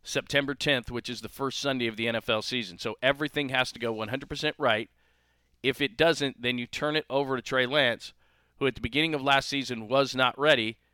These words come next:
and has just been rehabbing this entire time, and then will try to get better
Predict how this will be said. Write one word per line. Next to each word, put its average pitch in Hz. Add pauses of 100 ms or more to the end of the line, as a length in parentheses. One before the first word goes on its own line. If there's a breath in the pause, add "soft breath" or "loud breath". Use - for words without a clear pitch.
(280)
and 123
has 131
just 143
been 127
rehabbing 127
this 117
entire 120
time, 123
and 110
then 135 (360 soft breath)
will 113
try 127
to 123
get 113
better 131